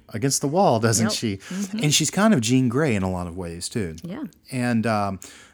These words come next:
Speaker 2: Doctor Brenner and his group can kind of be seen as the Hellfire Club from that. So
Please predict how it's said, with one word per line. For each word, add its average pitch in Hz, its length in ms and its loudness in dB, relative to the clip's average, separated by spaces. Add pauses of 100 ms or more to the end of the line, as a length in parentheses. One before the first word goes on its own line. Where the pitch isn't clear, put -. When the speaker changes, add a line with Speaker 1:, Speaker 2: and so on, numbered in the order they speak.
(120)
Speaker 2:
Doctor 127 300 2
Brenner 120 300 4
and 107 80 0
his 113 160 -2
group 110 320 -4
can 107 140 -6
kind 104 180 -4
of 98 80 -6
be 101 80 -6
seen 98 400 -6
as 98 260 -10
the 95 80 -10
Hellfire 92 480 -6
Club 73 440 -18 (240)
from 85 340 -12
that. 76 280 -16
So 101 300 -4